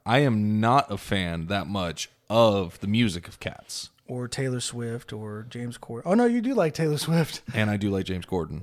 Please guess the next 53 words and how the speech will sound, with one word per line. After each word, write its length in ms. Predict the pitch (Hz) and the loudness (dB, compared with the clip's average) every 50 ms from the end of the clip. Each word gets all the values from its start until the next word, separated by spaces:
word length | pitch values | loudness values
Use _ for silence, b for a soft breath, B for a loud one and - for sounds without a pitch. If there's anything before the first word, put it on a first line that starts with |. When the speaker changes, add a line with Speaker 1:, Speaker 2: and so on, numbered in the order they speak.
| 92 - - | -12 -8 0
Speaker 2:
Do 80 | 151 190 | 2 4
Speaker 1:
And 100 | - 127 | 6 6
I 60 | 135 | 4
Speaker 2:
you? 60 | 135 | 4
Speaker 1:
like 260 | 127 117 107 101 - | 4 2 0 0 -2
Idris 280 | 107 104 - 98 - - | -4 -4 -4 -4 -4 -2
Elba. 360 | 90 85 85 80 85 87 95 | -2 -2 -2 -2 -4 -4 -4
Speaker 2:
See, 100 | - - | -4 -4
I 60 | 190 | -4
don't 120 | 247 262 208 | -4 -4 -4
think, 240 | 190 175 156 147 - - - | -4 -6 -6 -10 -12 -10 -8
uh, 120 | 143 139 | -8 -8
James 240 | 127 143 151 147 139 | -6 -6 -6 -6 -6
Corden's 260 | - 165 151 143 127 | -6 -6 -6 -6 -6
very 160 | 123 131 127 | -8 -8 -10
funny. 280 | 120 - 135 131 123 - B B B B B | -8 -8 -8 -8 -10 -12 B B B B B
Well, 100 | - 165 | -4 -2
see, 120 | - 202 190 | 2 4 4
I 120 | 165 160 196 | 6 6 6
would 80 | 202 | 6
watch 260 | 180 165 160 160 156 | 6 4 4 2 0
it 60 | - 139 | -2 -6
for 140 | 147 139 139 | -6 -8 -6
Idris 360 | 160 151 156 156 151 131 135 | -4 -4 -2 -2 -2 -4 -4
Elba, 400 | 139 135 131 135 135 135 135 131 | -4 -4 -4 -4 -4 -4 -4 -4
Judi 300 | 120 127 139 135 139 127 | -6 -6 -6 -6 -6 -8
Dench. 560 | 117 127 123 123 123 123 117 - - - - - | -8 -8 -8 -8 -8 -8 -8 -10 -12 -12 -10 -4
Speaker 1:
Mm-hmm. 140 | - 104 107 | 0 2 2
Speaker 2:
Um, 560 | 127 143 175 - 120 117 117 117 113 113 113 - - - _ - - - - - | 4 2 2 0 -4 -8 -10 -10 -10 -12 -12 -14 -18 -20 _ -20 -20 -18 -8 -6
Speaker 1:
There's 120 | 165 165 - | -6 -6 -2
plenty 200 | - 247 254 240 | -2 0 0 0
of 60 | - | 0
people 200 | 208 202 185 180 | -2 0 0 2
that 120 | 143 135 127 | 4 6 6
are 80 | 117 | 6
amazing 380 | 110 107 113 135 143 127 117 113 | 6 6 6 6 4 4 2 2
actors 260 | 127 151 139 - 107 | 2 0 0 -2 -4
that 60 | 107 | -2
are 40 | 104 | -2
gonna 100 | 101 95 | -2 0
be 140 | 90 110 135 | 0 2 4
in 80 | 151 | 4
it. 100 | 123 - - | 2 2 0
And 100 | 117 - - | -4 0 2
honestly, 500 | 151 185 208 196 160 - - 127 120 107 b b b _ | 4 4 4 4 2 2 0 -2 -2 -2 b b b _
the 160 | 127 127 139 | -2 -2 0
animation 400 | 160 160 135 131 139 - 165 160 | 0 2 2 2 2 0 0 0
style 280 | - - 151 151 156 | 2 4 4 6 6
that 80 | 156 147 | 4 4
they're 120 | 147 147 | 2 0
using 340 | 143 143 147 147 165 175 180 | 2 2 2 2 2 0 0
Speaker 2:
It's 100 | 180 175 | -2 -4
creepy. 560 | - - - 208 214 185 143 143 123 107 - | -6 0 4 4 4 4 2 -2 -8 -10 -14